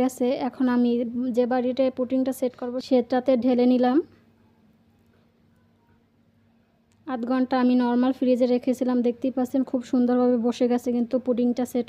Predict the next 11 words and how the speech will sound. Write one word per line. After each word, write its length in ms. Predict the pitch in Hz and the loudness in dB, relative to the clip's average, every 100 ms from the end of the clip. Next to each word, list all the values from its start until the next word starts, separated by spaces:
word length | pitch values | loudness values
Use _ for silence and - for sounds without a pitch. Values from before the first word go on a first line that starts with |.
| 254 | -2
হয়ে 140 | 247 247 | 0 0
গেছে। 240 | 247 233 269 - _ _ _ _ - | -2 -4 -4 -6 _ _ _ _ -4
এরকম 360 | 254 269 269 285 - | 0 0 2 0 2
সহজ 340 | 254 240 262 247 254 | 0 4 2 2 0
এবং 120 | 247 - 247 | -2 0 0
অল্প 160 | 240 254 262 | 0 0 0
সময় 280 | 262 254 254 247 | 2 2 2 2
অল্প 120 | 247 | 0
উপকরণে 360 | 254 254 262 262 262 | 0 0 2 2 2
কিন্তু 200 | 262 254 240 | 2 4 4
এরকম 300 | 254 269 | 4 2